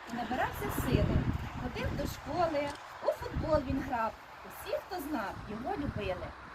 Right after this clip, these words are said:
Жевріла в серці юнака одна таємна мрія. Не раз молився він до образка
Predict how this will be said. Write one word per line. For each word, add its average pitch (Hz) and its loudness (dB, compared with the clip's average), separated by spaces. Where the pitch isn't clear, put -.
Жевріла 415 0
в 403 -4
серці 349 0
юнака 302 4
одна - 0
таємна 269 2
мрія. - 2
Не - 4
раз - 4
молився - 6
він - -2
до - -2
образка - -4